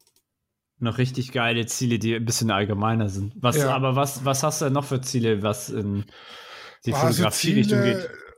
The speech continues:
Speaker 2: Ziele, oh, das Studio ein bisschen hochpedern noch,
Speaker 1: <laughs>
Speaker 2: auf
Speaker 1: Ja.
Speaker 2: jeden Fall.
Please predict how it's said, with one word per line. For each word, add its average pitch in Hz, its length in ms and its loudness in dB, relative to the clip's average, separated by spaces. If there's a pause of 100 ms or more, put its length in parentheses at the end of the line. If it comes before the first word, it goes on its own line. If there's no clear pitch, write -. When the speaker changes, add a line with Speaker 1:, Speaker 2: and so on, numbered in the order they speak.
(260)
Speaker 2:
Ziele, 180 800 0
oh, 135 220 0
das 143 180 -4
Studio 170 360 -2
ein 220 80 2
bisschen 180 340 -2
hochpedern 214 840 0 (540)
noch, 196 220 2
Speaker 1:
<laughs> 143 340 -2
Speaker 2:
auf 170 80 -4
Speaker 1:
Ja. 117 200 6
Speaker 2:
jeden 117 120 4
Fall. 202 280 0